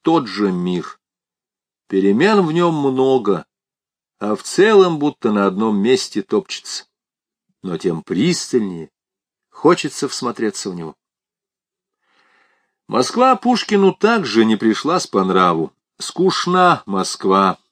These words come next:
пуста Москва, бедна Москва.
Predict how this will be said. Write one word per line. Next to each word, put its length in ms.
пуста 580
Москва, 760
бедна 560
Москва. 520